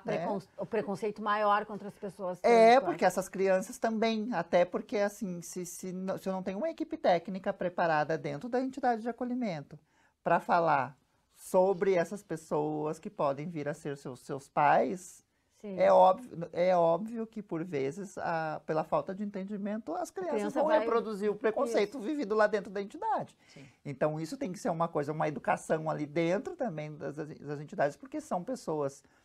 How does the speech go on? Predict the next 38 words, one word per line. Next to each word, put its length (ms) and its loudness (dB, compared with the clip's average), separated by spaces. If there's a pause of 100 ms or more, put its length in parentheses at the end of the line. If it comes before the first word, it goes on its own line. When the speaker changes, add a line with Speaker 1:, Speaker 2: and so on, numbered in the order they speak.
(320)
Speaker 1:
aptas, 540 4
tanto 500 -4
<laughs> 160 -8
quanto 320 -2
nós, 500 2 (280)
a 160 2
serem 320 -6
pais, 340 0
serem 320 -6
mães, 480 -6
enfim, 400 -10
são, 240 -8
são 180 -6
famílias 380 -4
que 80 -20
têm 240 0
que 60 -12
ser 120 -2
reconhecidas. 560 -4 (480)
E 200 2
hoje 360 8
eu 60 2
vejo 300 -6
que 80 -2
ainda 260 0
vivem 300 -4
à 80 0
margem, 340 -4
as 80 -10
pessoas 380 -12
não, 280 -8
acabam 360 -4
não 160 -4
se 100 -12
inscrevendo 580 -6
pra 140 -6
adoção, 480 -8 (680)
né? 380 -6